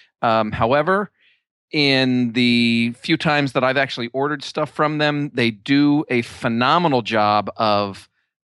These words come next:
packaging and shipping stuff, especially if it's fragile. And so, you know, if you're doing, if you're buying something that's, you know, that's kinda delicate, it's, uh, I think it's well worth the little extra dollars there.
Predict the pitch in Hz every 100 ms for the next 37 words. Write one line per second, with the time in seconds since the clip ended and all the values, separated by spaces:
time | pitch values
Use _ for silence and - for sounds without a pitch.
0 | - - 143 165 131 143 143 143 - 113
1 | - - 165 175 165 - 165 160 - -
2 | 123 123 123 117 107 - 127 123 143 170
3 | 180 - _ _ _ _ - 113 110 -
4 | 117 113 113 107 107 - 127 113 107 117
5 | 107 160 156 127 123 123 104 123 127 -
6 | 127 135 117 107 110 - - - - 117
7 | 131 113 107 104 - 123 101 120 135 135
8 | 170 - - 120 - - 107 101 98 104
9 | 110 101 107 107 107 110 110 113 107 110
10 | 110 92 - 117 104 107 131 131 147 175